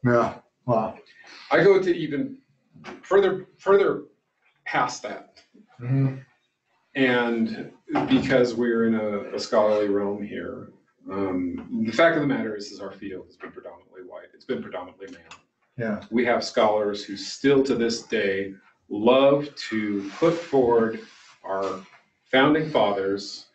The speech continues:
Speaker 2: and I have my rationale for putting them in quotes, as the preeminent founders of American public administration. I, I personally, as an intersectional, cisgendered male, have a lot of issues with that.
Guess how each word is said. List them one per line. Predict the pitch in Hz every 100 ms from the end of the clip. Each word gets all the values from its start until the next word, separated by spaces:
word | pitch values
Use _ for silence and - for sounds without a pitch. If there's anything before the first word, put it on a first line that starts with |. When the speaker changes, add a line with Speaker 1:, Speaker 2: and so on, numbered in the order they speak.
| -
Speaker 2:
and | 95
I |
have | 117 123
my | 127
rationale | 120 113 113 113 107
for | -
putting | 104 101
them | 107 110
in | 113
quotes, | 92 - - - - _ _ _ _ _ _ _ -
as | 101 98 95 92 - -
the | 104
preeminent | - 120 120 120 120 120 - -
founders | 113 98 101 92
of | 95
American | 95 95 95 92 92
public | 85 92 -
administration. | - - - - - - - - _ _ _ _ _ - - _ - _ _ _ _ _ _ _ _ - - -
I, | - - - - - -
I |
personally, | - 143 - 131 127 - - _ - -
as | 95 101
an | 101
intersectional, | 101 113 110 101 - 101 117 - - -
cisgendered | - 92 95 98 117
male, | 117 92 95 - - _ -
have | 92 98 - - _ -
a |
lot | 95 95
of | 92
issues | - 95 -
with | -
that. | -